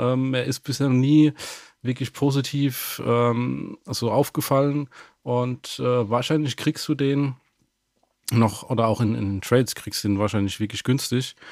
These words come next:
Und, ähm, der hat jetzt wirklich die Upside auf einer absoluten, äh, Fantasy-relevanten Position als zentraler, ähm, ähm, Linebacker dort, ähm, eine sehr hohe, äh, Punkte-Baseline jetzt mal aufzulegen. Das ist,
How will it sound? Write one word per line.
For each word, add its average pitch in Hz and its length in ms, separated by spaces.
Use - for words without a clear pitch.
Und, 110 560
ähm, 113 360
der - 160
hat 135 180
jetzt 147 300
wirklich 139 320
die 135 120
Upside 143 320
auf 127 140
einer 123 120
absoluten, 139 840
äh, 131 300
Fantasy-relevanten 131 1040
Position 131 580
als - 200
zentraler, 135 720
ähm, 117 500
ähm, 120 280
Linebacker 120 500
dort, - 500
ähm, 117 380
eine 113 280
sehr 127 380
hohe, 117 800
äh, - 40
Punkte-Baseline 117 1040
jetzt 98 200
mal 95 100
aufzulegen. 101 540
Das 98 100
ist, 120 220